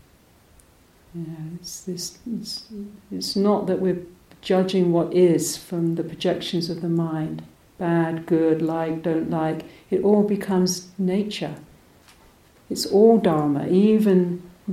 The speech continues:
the, the most venal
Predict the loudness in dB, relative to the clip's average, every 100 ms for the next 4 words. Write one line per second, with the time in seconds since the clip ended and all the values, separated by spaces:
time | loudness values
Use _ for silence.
0 | -10 -14 -12 2 2 2 2 4 6 6
1 | 6 6 4 0 -6 -12 -20 _ _ _
2 | _ _ _ _ _ _ -14 -8 -6 -2
3 | 4 6 8 8 8 6 4 0